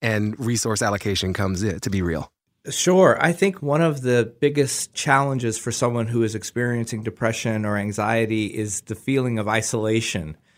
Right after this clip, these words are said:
Speaker 2: rather than to look immediately for a clinical outlet like a hotline or,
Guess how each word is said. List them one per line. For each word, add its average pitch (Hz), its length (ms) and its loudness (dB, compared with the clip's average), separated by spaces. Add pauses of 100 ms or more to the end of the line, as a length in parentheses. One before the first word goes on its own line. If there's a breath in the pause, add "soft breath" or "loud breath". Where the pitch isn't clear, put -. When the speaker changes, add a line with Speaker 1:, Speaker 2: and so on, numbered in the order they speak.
(380)
Speaker 2:
rather 147 300 4
than 135 240 2
to 127 120 -2
look 123 440 0
immediately 127 640 2
for 113 440 2
a 107 160 -8
clinical 170 520 2
outlet 92 580 -2
like - 160 -8
a 98 40 -8
hotline 101 880 0
or, 87 240 -6